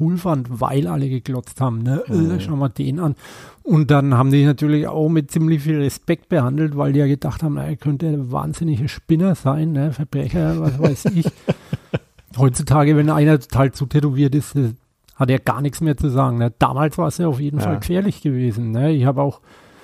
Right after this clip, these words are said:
Speaker 1: äh, ab wo ich sichtbar tätowiert war, ich hab mir siebenundneunzig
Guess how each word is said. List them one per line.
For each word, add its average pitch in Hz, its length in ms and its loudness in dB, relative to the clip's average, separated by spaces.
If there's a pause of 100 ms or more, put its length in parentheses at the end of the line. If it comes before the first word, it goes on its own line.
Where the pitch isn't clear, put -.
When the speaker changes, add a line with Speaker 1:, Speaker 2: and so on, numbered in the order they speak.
(460)
Speaker 1:
äh, 151 240 4
ab 147 240 0
wo 175 160 2
ich 147 100 -2
sichtbar - 420 -2
tätowiert 151 480 -2
war, 170 140 0
ich 139 140 0
hab 151 80 0
mir 139 360 0 (1300)
siebenundneunzig 185 1400 -2